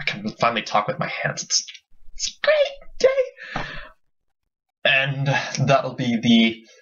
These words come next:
that'll be coming up in the next week or so. And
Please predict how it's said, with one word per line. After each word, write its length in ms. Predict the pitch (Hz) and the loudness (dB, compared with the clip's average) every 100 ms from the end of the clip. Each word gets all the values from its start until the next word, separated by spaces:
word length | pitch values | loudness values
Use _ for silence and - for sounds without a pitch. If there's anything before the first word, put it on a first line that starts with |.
| _ _ _ - - | _ _ _ -10 0
that'll 220 | 131 127 117 | 4 4 4
be 80 | |
coming 300 | 110 123 110 | 0 2 4
up 120 | 107 104 | 4 2
in 60 | |
the 60 | 107 | 2
next 300 | 98 - - | 2 0 -4
week 200 | 98 113 | -2 2
or 80 | 110 | 2
so. 360 | - 101 104 | 4 4 4
And 380 | 101 98 104 - | 4 4 0 -2